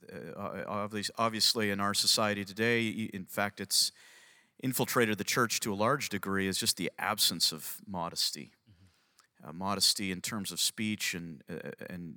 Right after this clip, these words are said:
Speaker 1: modesty in terms of dress. And I know you've tackled that issue, uh, received quite a bit of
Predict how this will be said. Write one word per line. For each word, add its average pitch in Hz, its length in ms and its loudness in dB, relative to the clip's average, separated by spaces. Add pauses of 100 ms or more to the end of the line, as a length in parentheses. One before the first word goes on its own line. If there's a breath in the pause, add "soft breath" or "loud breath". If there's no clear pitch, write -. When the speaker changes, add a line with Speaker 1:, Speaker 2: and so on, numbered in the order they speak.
(120)
Speaker 1:
modesty 95 520 0
in 87 100 -6
terms - 360 -6
of - 160 -16
dress. - 560 0 (580 loud breath)
And 107 80 0
I - 20 4
know 117 80 6
you've 117 400 -2 (200)
tackled 113 400 2
that 104 180 2
issue, 107 480 0 (560 soft breath)
uh, 95 180 0
received 98 340 0
quite 110 160 -2
a 95 40 -4
bit 101 120 -2
of - 300 -6